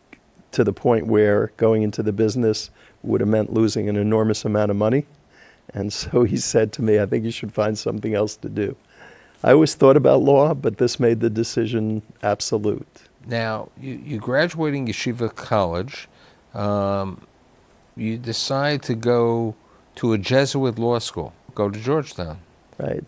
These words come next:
Speaker 2: A-, and, and you're there, and the first year between law school, you work for which firm?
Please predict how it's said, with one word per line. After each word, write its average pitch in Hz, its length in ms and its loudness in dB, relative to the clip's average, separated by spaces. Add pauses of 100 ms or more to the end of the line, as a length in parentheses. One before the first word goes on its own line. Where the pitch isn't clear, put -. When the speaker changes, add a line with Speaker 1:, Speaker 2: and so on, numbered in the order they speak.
(200)
Speaker 2:
A-, - 40 -16
and, 95 380 -8
and 107 220 -4
you're 117 160 -2
there, 113 380 2
and 110 180 -4
the 104 60 -6
first - 420 -6
year 123 380 0 (400)
between 117 360 -2
law 113 140 2
school, 113 220 -4
you 110 120 0
work 104 180 0
for - 160 -6
which 113 180 -6
firm? 147 320 -6